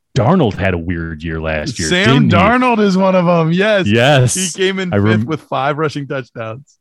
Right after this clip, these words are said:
Speaker 1: He scored, like, a rushing touchdown, like, every week, you know, like, for,
Speaker 2: The
Speaker 1: like,
Speaker 2: first,
Speaker 1: three or
Speaker 2: like,
Speaker 1: four
Speaker 2: three
Speaker 1: weeks.
Speaker 2: or four weeks. Yep.
Speaker 1: Uh-huh. I remember that now. I knew that was, okay. All right.
Speaker 2: All right, you
Speaker 1: Sam
Speaker 2: got one of the
Speaker 1: Darnold.
Speaker 2: weird ones.
Speaker 1: <laughs>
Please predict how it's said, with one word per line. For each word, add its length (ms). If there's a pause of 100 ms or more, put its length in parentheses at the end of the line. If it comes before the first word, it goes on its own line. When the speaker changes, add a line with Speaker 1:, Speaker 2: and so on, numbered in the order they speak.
(160)
Speaker 1:
He 180
scored, 380
like, 120
a 40
rushing 360
touchdown, 420
like, 140
every 240
week, 340
you 60
know, 140
like, 300
for, 140
Speaker 2:
The 40
Speaker 1:
like, 120
Speaker 2:
first, 180
Speaker 1:
three 40
or 40
Speaker 2:
like, 60
Speaker 1:
four 120
Speaker 2:
three 160
Speaker 1:
weeks. 120
Speaker 2:
or 40
four 100
weeks. 300
Yep. 200
Speaker 1:
Uh-huh. 640 (520)
I 120
remember 680
that 240
now. 340
I 120
knew 380
that 180
was, 140 (120)
okay. 440 (160)
All 100
right. 140
Speaker 2:
All 80
right, 80
you 60
Speaker 1:
Sam 120
Speaker 2:
got 180
one 120
of 60
the 80
Speaker 1:
Darnold. 80
Speaker 2:
weird 180
ones. 500
Speaker 1:
<laughs> 160